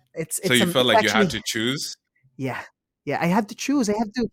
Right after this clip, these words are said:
Speaker 1: I have to break down all these unrealistic stuff and choose this person, you know, because she doesn't, sh-, the, and I, of course, first I have to identify what my values are, you know,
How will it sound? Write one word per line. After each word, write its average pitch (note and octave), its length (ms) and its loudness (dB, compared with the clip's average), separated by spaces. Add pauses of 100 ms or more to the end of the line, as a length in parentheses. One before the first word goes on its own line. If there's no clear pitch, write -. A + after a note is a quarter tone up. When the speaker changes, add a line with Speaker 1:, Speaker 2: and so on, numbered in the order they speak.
Speaker 1:
I F#3 80 2
have G#3+ 200 2
to G#3 80 0
break F3+ 300 -2
down G3+ 200 -2
all G#3 180 -2
these G3 160 -4
unrealistic G3 640 -2
stuff A#3+ 340 -8
and D3+ 160 -8
choose G#3+ 440 -4 (100)
this A#3 200 0
person, A#2+ 520 -10 (140)
you D3+ 100 0
know, F#3+ 220 0
because F#3+ 340 -4 (340)
she - 220 -10
doesn't, G3+ 380 -6 (360)
sh-, - 240 -12
the, E3 300 -6 (400)
and F3+ 160 0
I, F#3+ 60 2 (140)
of D3 120 -8
course, D3 240 0
first - 280 -6
I B2+ 40 -4
have B2+ 120 -6
to C3 60 -6
identify B2 380 -8
what A#2 160 -6
my A#2 60 -10
values A2 420 -6
are, B2+ 240 -2
you G#2 120 -8
know, A2 300 -10